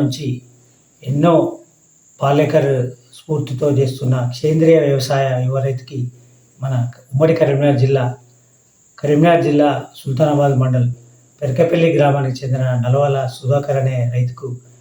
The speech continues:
ఆయన అనేక పంటలు సేంద్రియ వ్యవసాయం చేస్తున్నాడు. అదే కాకుండా ఒక గానగ నూనె కూడా ప్రకృతి గానగ వారే వేరుశనగ పండించి సొంతగా ఒక గానగతో తీసే నూనె కూడా,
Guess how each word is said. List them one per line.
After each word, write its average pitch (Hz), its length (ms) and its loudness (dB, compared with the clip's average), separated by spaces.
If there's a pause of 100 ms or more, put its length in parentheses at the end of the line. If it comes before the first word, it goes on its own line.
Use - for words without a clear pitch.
(140)
ఆయన 131 280 -8
అనేక 160 560 -2
పంటలు 139 540 -2 (400)
సేంద్రియ 160 540 2 (440)
వ్యవసాయం 135 440 2
చేస్తున్నాడు. 127 480 0 (540)
అదే 160 200 4
కాకుండా 147 320 2
ఒక 131 280 0
గానగ 156 400 4 (160)
నూనె 143 240 -2
కూడా 139 360 -2 (460)
ప్రకృతి - 840 -2
గానగ 139 380 -2 (180)
వారే 147 360 4
వేరుశనగ 147 560 0
పండించి 131 480 -2 (460)
సొంతగా 147 440 2
ఒక 156 280 2
గానగతో 143 460 0
తీసే 135 260 -2
నూనె 135 280 -2
కూడా, 127 300 -4